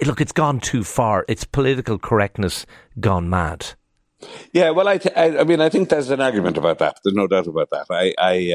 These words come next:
Speaker 2: um, uh, I, I mean, I can think of all sorts of examples of, of, uh, changes that have been made in the interests of, um, greater political correctness.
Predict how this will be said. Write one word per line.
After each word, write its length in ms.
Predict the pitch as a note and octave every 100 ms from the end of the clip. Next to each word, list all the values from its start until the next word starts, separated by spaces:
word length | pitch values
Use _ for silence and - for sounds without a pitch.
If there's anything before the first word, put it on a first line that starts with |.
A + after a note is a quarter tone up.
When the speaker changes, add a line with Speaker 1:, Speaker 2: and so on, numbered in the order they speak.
| E2
Speaker 2:
um, 180 | E2 D#2+ _ _ _ _ _
uh, 300 | E2+ D#2+ D#2+ -
I, 200 | E2+ - F2
I 20 |
mean, 160 | G2 F#2
I 100 | F2+
can 200 | - E2+
think 200 | G#2+ F2+
of 60 |
all 160 | F#2 F2+
sorts 200 | F2 E2
of 80 | E2
examples 520 | D#2+ F2 D#2+ E2 D2
of, 180 | D#2 D2 - -
of, 320 | D#2+ C#2+ - _ - _ _ _ -
uh, 440 | E2+ D#2 D#2 B1
changes 420 | E2+ G2+ G2+ D#2+ C#2+
that 160 | E2
have 100 | D#2+
been 160 | D#2 E2+
made 220 | F2 D#2
in 140 | E2
the 180 | D#2+ E2+
interests 380 | F#2+ - D#2+ -
of, 340 | D#2 D2 - - -
um, 400 | D#2+ D#2 D2 D2 _ - - _ -
greater 260 | G2 E2+
political 420 | D#2+ F2 E2+ D2+ D2+
correctness. 440 | E2+ E2 E2+